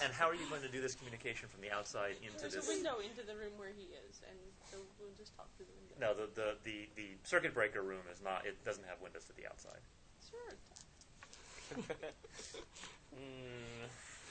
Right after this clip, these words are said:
Speaker 2: <laughs> Didn't you see that window? It's the little one right along ground level.
Speaker 1: <laughs> It's not here.
Speaker 3: Uh,
Speaker 2: Walkie-talkies.
Speaker 3: how many floors are there in this building?
Speaker 1: Uh,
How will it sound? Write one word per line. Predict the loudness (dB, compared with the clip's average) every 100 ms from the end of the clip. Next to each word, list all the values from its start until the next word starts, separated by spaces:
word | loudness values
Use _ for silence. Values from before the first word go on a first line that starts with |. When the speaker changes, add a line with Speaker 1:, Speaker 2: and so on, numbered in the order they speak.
| -8 -2
Speaker 2:
<laughs> | -2 -2 -10 -12 -10 -10 -12 -16 -12 -12 -10 -12 -12 -2 0 0 8 10 10 4
Didn't | 2 0 2
you | 2
see | 2 -2 0
that | 4 4
window? | 2 -2 -2
It's | -2 -6
the |
little | -6 -4 -4 -4
one | -6
right | -4 -6 -4
along | -6 -6
ground | -6 -4 0
level. | 0 0 -2 -2
Speaker 1:
<laughs> | -8 -8 -14 -16 -16 -16 -16 -18 -18 -18 -18 -16 -16 -16
It's | -2
not | 2 4
here. | 4 2 -2 -16 -16 -18 -18 -20 -20 -20 -20 -20 -20 -18 -18 -14
Speaker 3:
Uh, | -8 -6 -4 -6 -12 -8
Speaker 2:
Walkie-talkies. | -8 -8 -10 -10 -10 -14 0
Speaker 3:
how | 2
many | 2 -2 -6
floors | -2 0 0
are | 0 -2
there | 0
in | 0
this | -2
building? | -2 -2 -2 -8 -16 -18 -16 -18 -18 -18 -18 6
Speaker 1:
Uh, | 10 12 12 10 8 6 4